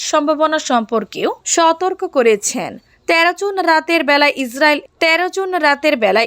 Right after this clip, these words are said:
ইসরায়েল ইরানের মাটিতে আক্রমণ শুরু করে ইরান চব্বিশ ঘন্টারও কম সময়ের মধ্যে প্রতিশোধমূলক হামলা চালায়। ইরানের পারমাণবিক স্থাপনায় হামলা নিয়ে জরুরি বৈঠক ডেকেছে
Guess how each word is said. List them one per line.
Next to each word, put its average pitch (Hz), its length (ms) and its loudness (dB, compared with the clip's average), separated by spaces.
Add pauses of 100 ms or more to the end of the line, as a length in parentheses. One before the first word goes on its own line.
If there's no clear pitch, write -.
(120)
ইসরায়েল 202 420 -2 (360)
ইরানের 370 460 0
মাটিতে 311 360 -2 (200)
আক্রমণ 269 380 -8 (120)
শুরু 302 180 -6
করে 330 200 -2 (160)
ইরান 240 180 2 (100)
চব্বিশ 285 360 -2 (140)
ঘন্টারও 226 420 -2 (120)
কম 262 120 2 (140)
সময়ের 330 400 -4
মধ্যে 262 300 0
প্রতিশোধমূলক 233 960 -4 (300)
হামলা 320 340 0 (120)
চালায়। 196 440 -2 (420)
ইরানের 359 440 2 (160)
পারমাণবিক 311 680 0 (100)
স্থাপনায় 302 640 -2
হামলা 262 340 0
নিয়ে 214 220 -6 (260)
জরুরি 330 360 2 (140)
বৈঠক 285 320 2 (120)
ডেকেছে 226 480 -2